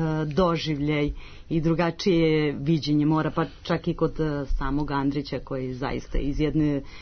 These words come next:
bosanske geografije, zapravo njegov izlazak na more je potpuno drugačiji u odnosu na čitavo njegovo stvaralaštvo. U tome se umeću i elementi fantastike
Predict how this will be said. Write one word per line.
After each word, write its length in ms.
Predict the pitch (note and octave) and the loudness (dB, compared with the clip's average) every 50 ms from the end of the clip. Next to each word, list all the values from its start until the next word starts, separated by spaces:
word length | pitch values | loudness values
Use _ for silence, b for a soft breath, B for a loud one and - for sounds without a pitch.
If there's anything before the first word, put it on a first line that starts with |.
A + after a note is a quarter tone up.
| B B B B B C#3+ D3 D3 C#3+ C3+ - - - | B B B B B -4 -2 -2 -2 -4 -4 -6 -6
bosanske 720 | - D#3 D#3+ C#3 F3+ F#3 E3+ - - G#3+ G3 G3 - F#3+ E3 | -6 -4 0 2 2 2 2 2 2 2 2 2 2 0 2
geografije, 720 | D3+ D#3+ E3 D#3+ D3+ D#3 D#3 D3+ D3+ - - - E3+ D3 | 2 4 4 4 4 2 2 0 0 -2 -2 -2 -2 0
zapravo 360 | C#3 D3 C#3+ - - D#3 C#3+ D3+ | 0 -2 -4 -4 -4 -2 0 2
njegov 340 | D#3 D#3+ D#3 C#3+ E3 D3 | 2 2 2 2 0 0
izlazak 540 | D#3+ D#3 C#3 C3+ D#3+ D3 B2+ D3 D3 C#3+ - | 0 0 0 0 -2 -2 -2 -4 -6 -6 -4
na 220 | D#3+ C#3+ C#3+ C#3 C#3 | -2 -2 0 0 0
more 380 | C#3+ D3 D3 D3+ D3 D3+ D3 | 0 0 0 0 0 0 0
je 120 | D3 D3 C#3 | 0 0 -2
potpuno 680 | - - E3+ E3 E3 - - - E3+ E3 D#3 D3+ C#3+ | 0 0 0 0 0 0 -2 0 2 2 2 2 0
drugačiji 580 | C#3 C#3+ D3 D3 D#3 D3 C#3+ - - D#3+ D3+ | -2 -2 -2 -2 -2 -2 -2 -4 -4 -2 -2
u 100 | D3+ D3 | 0 0
odnosu 360 | D3 D3 C3+ D#3+ D3 - - D3+ | 0 0 0 0 0 0 0 0
na 220 | D3+ C#3+ C#3+ C3+ | 2 2 0 -2
čitavo 360 | - - D#3 - D#3 C#3+ D3+ | -2 -4 -4 -2 -2 0 0
njegovo 400 | D3 C#3+ C#3 C3+ C#3+ C#3+ C#3 C3+ | 0 0 0 -2 -2 -2 -4 -4
stvaralaštvo. 800 | C#3 - - C#3 C3+ C#3+ D3+ D3+ D#3 D3 - - - D3 D3 C#3+ C#3+ B B B B B B B B - - | -4 -4 -2 0 0 2 2 2 0 -2 -4 -6 -4 -2 -2 -2 -4 B B B B B B B B -10 -8
U 60 | D3 | -6
tome 240 | C#3+ - D#3+ D3+ D#3 | -2 0 2 2 2
se 160 | - - E3 | 0 0 -2
umeću 400 | D#3 D#3 D#3 D#3+ D#3 - - - | 0 0 0 0 -2 -4 -4 -4
i 80 | D3+ D3+ | -4 -2
elementi 460 | D3+ D3+ D3+ D#3+ D3+ D#3 D#3 - D3+ | -2 0 0 2 2 2 0 0 -2
fantastike 920 | C#3 - D#3 D3+ - D3 C3 D3 - - - F3+ - - E3+ D3+ C#3 | -6 -4 -4 -4 -2 -2 -2 -4 -4 -4 -4 -4 -2 0 -2 -2 -2